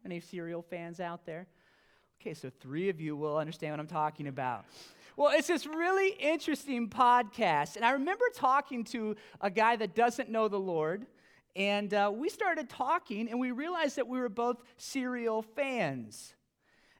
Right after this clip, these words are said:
And then, uh, it wasn't that I knew that he listened to Serial, so then I thought I would go listen to it too so that we could have a conversation. It's just that I was already trying to find out, what do people enjoy?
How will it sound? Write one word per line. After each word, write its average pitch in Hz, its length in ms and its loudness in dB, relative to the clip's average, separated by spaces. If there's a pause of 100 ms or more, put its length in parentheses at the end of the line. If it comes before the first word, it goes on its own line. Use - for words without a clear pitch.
(120)
And 262 240 0
then, 349 300 0 (1000)
uh, 233 500 4
it 254 120 0
wasn't 370 360 4
that 269 140 6
I 240 220 8 (140)
knew 220 340 2
that 226 100 2
he 220 160 -2
listened 214 380 4
to 185 80 0
Serial, 226 420 -2
so 190 140 -6
then 185 160 -2
I 196 180 4
thought 202 240 2
I 190 160 6
would 196 180 -2
go 160 140 4
listen 156 340 0
to 156 140 -2
it 139 140 -2
too 220 180 -2
so 170 140 -6
that 151 40 -2
we 151 80 -4
could 156 120 -2
have 147 100 -2
a 139 60 -12
conversation. 160 840 -6 (220)
It's - 120 -8
just 320 160 -2
that 330 100 4
I 302 60 6
was 277 180 0
already 302 400 2
trying 247 500 -2
to 226 100 -10
find 220 360 0
out, 190 260 2 (160)
what 240 260 2 (480)
do 208 120 -2
people 220 400 -2
enjoy? 208 640 0